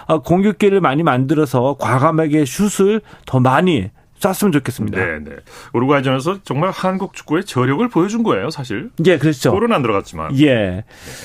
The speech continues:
Speaker 1: 어, 뭐, 이랬던 경기가 없었다는 얘기가
Speaker 2: 그렇죠.
Speaker 1: 나오죠.
Speaker 2: 네.
Speaker 1: 그러니까 이 월드컵 본선에서는 우리가 다 이 수세적이었었잖아요.
Speaker 2: 네, 네.
Speaker 1: 근데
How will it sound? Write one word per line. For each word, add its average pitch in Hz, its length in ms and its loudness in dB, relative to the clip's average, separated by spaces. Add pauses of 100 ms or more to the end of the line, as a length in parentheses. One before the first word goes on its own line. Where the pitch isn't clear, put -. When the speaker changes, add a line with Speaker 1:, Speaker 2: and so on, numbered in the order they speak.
(200)
Speaker 1:
어, 214 300 2
뭐, 214 180 2
이랬던 277 840 4
경기가 226 600 4
없었다는 214 960 2
얘기가 175 360 4
Speaker 2:
그렇죠. 139 60 2
Speaker 1:
나오죠. 117 520 2
Speaker 2:
네. 160 60 -2
Speaker 1:
그러니까 202 500 0
이 196 160 0
월드컵 196 440 2
본선에서는 190 600 2
우리가 185 300 2
다 156 200 -2
이 156 280 4
수세적이었었잖아요. 147 1400 2
Speaker 2:
네, 190 80 2
네. 185 60 -4
Speaker 1:
근데 202 360 0